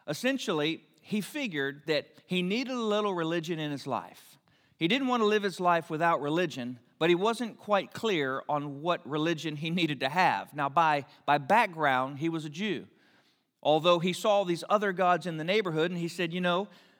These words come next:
I've got my God, but it wouldn't hurt to have a little bit extra just in case mine isn't enough." And so it was a little bit of the church,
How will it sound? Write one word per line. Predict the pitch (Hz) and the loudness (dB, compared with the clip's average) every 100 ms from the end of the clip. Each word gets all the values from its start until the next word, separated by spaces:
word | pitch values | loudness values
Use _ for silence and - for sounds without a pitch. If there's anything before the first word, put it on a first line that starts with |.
| _ _ | _ _
I've | 202 220 | 0 4
got | 208 175 | 4 6
my | 190 214 | 4 4
God, | 165 147 165 | 4 4 4
but | 214 | 2
it | 208 | 0
wouldn't | 247 240 190 | -2 -6 0
hurt | 233 220 | 0 0
to | 185 | 0
have | 202 185 - - | 4 4 2 -6
a | 165 | 2
little | 233 196 | 4 4
bit | 185 | 6
extra | 196 208 - 156 | 6 6 0 -6
just | 170 247 - | -2 -2 -2
in | 214 190 | -4 -2
case | 220 196 165 185 | 2 2 0 0
mine | 185 180 | 2 2
isn't | 165 151 147 - | 0 -2 -6 -4
enough." | 175 233 120 - - _ - _ _ _ _ _ _ _ _ _ _ - | -2 0 -2 -12 -20 _ -20 _ _ _ _ _ _ _ _ _ _ -6
And | 156 | -6
so | 147 185 175 | 0 0 2
it | |
was | 165 160 | 0 -2
a | |
little | 160 180 | 0 0
bit | 180 196 | 0 -2
of | 190 | -4
the | 196 | -6
church, | 196 185 190 190 - - | -2 0 -2 -6 -14 -16